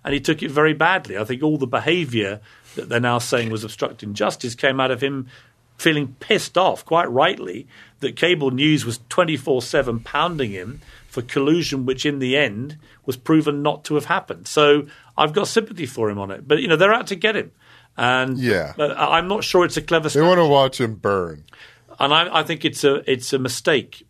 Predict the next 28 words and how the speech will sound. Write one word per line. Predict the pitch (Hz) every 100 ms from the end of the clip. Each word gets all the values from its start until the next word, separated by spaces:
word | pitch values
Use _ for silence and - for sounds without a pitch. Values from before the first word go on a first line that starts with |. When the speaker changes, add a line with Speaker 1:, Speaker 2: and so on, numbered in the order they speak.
| -
Speaker 1:
by | 117 113
the | 110
Democrats | 113 135 135 120 117 -
in | 107
particular, | 107 - 127 107 87 - - - _ _
because | 123 117 120
I |
think | 120 135 123
it |
will | 113
help | 113 131 110 -
get | 104
Trump | - 123 107
reelected. | 117 107 113 - - _ _ _ _ _
I | 120
Speaker 2:
Dude, | 123 180 202
Speaker 1:
think, | 151
Speaker 2:
I'm, | 113 139 220 226
Speaker 1:
I |
really | 131
Speaker 2:
I'm | 151 202
Speaker 1:
do. | 139
Speaker 2:
telling | 156 180 175
people | 127 120 104 104 101 101 -
myself, | 104 98 - 117 113 92 -
Pierce, | 92 87 -
I'm | 98 107
like, | 95 82 80